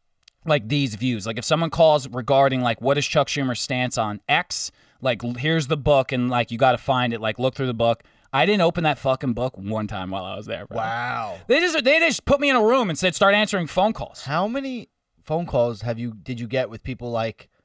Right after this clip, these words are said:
Speaker 2: "What's Chuck Schumer's view on this?"
Speaker 1: A lot. And I would say, "Hold,"
Speaker 2: I have
Speaker 1: and
Speaker 2: a
Speaker 1: then I would put my bo-, I would, I would call my boss and be like, "I don't know." Then after a while, she started catching on, and she would get mad at me. She's like, "You're supposed to be doing that." I was like,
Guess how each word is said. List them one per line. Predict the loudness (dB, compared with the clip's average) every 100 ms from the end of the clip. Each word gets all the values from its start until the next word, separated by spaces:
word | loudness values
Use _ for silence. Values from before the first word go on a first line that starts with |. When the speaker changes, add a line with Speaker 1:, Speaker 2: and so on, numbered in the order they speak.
| _ _ _ -10
Speaker 2:
"What's | -10 -8
Chuck | -4 -4 -6
Schumer's | -12 -14 -12
view | -8 -6
on | -8
this?" | -10 -4
Speaker 1:
A |
lot. | -2 -2 -6 _ _ _
And | -2
I | 0
would | 2
say, | 2 2
"Hold," | 4 6 4 2 -6 -16 -8
Speaker 2:
I |
have | -2
Speaker 1:
and | 2
Speaker 2:
a |
Speaker 1:
then | 4
I | 4
would | 2
put | 0 0
my | 2 2 2
bo-, | 2 0
I | 4 4
would, | 2 2
I | 2
would | 2
call | 2 4
my | 4
boss | 6 4 2
and |
be | 2
like, | 2
"I | 4
don't | 2
know." | 0 -4 -12 -14 2
Then | 4
after | 4 4 4
a |
while, | 6 6 4
she | 0
started | 2 2 2
catching | -2 -2 0
on, | 0 2
and | 0
she | -2
would |
get | -2 -2
mad | 0 0
at | 0
me. |
She's | -2 -2
like, | -2 0
"You're | 0 0
supposed | 0 0 0
to | -2
be | -2
doing | 0 0
that." | 0
I | 0
was | 2
like, | 0